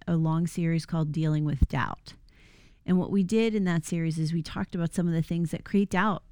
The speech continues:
in us and the people around us about our faith. It was a good series. I recommend. <laughs> Um, now we're sort of flipping that coin over,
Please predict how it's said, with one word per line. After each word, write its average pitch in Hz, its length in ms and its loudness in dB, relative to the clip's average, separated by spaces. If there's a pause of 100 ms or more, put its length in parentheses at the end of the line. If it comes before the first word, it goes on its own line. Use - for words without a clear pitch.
(160)
in 180 400 2
us 175 320 0
and 180 160 2
the 170 60 4
people 170 260 -2
around 160 340 -2
us - 380 -8
about 165 300 0
our 156 100 -2
faith. - 360 -10 (360)
It 196 80 -2
was 196 100 -4
a - 40 -18
good 202 140 -6
series. - 320 -12 (300)
I 190 40 -2
recommend. 175 540 -6
<laughs> - 60 -20 (640)
Um, 165 420 0 (2500)
now 240 340 8
we're 302 160 4
sort 240 260 2
of 208 100 2
flipping 196 500 2
that 180 260 -2
coin 190 420 -2
over, 254 520 -2